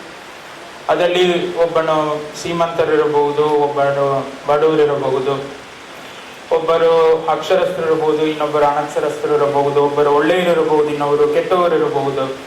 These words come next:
ಆದರೆ ಆ ತಾಯಿಗೆ ಎಲ್ಲರೂ ಒಂದೇ. ಹೇಗೆ ಆ ಶ್ರೀಮಂತನನ್ನು ನೋಡ್ತಾಳೋ ಅದೇ ರೀತಿ ಆ ಬಡವನನ್ನು ನೋಡ್ತಾಳೆ, ಅಷ್ಟೇ ಮುಖ್ಯ ಒಂದು ಸ್ಥಾನವನ್ನು ಕೂಡ ಎಲ್ಲರಿಗೂ ಕೊಡ್ತಾಳೆ. ಅದೇ ರೀತಿ ಈ ಒಂದು ನಾಡಿನ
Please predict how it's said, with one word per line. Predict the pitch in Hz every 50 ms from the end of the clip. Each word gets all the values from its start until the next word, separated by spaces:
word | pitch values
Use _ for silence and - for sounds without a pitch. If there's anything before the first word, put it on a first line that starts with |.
| - - - - - - - - - - - - - - - - - -
ಆದರೆ | 165 - - 214 220 226 226
ಆ | 202 175
ತಾಯಿಗೆ | - - 143 165 190 208 220 226 220 220 208 180
ಎಲ್ಲರೂ | 170 170 170 160 160 156 175 190 196 208 214 214 214 214 - - 117 - - - - -
ಒಂದೇ. | 151 160 160 160 170 165 - - - - - - - - - - - -
ಹೇಗೆ | 180 185 196 190 190 196 196 185
ಆ | 170 170 165 160 156 139
ಶ್ರೀಮಂತನನ್ನು | - - - - 180 180 185 185 180 180 180 170 170 170 170 160
ನೋಡ್ತಾಳೋ | 160 165 160 156 - 170 165 185 214
ಅದೇ | 233 - - 190 196
ರೀತಿ | 190 190 196 196 208 214
ಆ | 202 185
ಬಡವನನ್ನು | 165 151 156 165 175 180 180 185 180 190
ನೋಡ್ತಾಳೆ, | 196 180 175 170 165 - 165 175 170 202 226 240 233 233 - - - - - -
ಅಷ್ಟೇ | 151 151 151 - - 208 214 208 180 - - - - - - - - - - - - -
ಮುಖ್ಯ | 170 175 180 - - 208 208 196 175 165 156 - - - - - - - - - - - - - - - - - - -
ಒಂದು | 165 170 170 160 165 160
ಸ್ಥಾನವನ್ನು | 160 - 170 170 180 190 202 196 180 175 175 175
ಕೂಡ | 165 170 175 208
ಎಲ್ಲರಿಗೂ | 208 175 139 - 156 175 185 185 196 190 190 208 220 220
ಕೊಡ್ತಾಳೆ. | - 170 - - 160 156 147 147
ಅದೇ | 147 151 175 185 208 220
ರೀತಿ | 226 220 - 220 202 165 156 - - - - - - - - - - - - - - - - 180
ಈ | 185 190
ಒಂದು | 190 190 185 185 180 190 196 214 220 226 226
ನಾಡಿನ | 220 226 226 185 202 196 190 190 196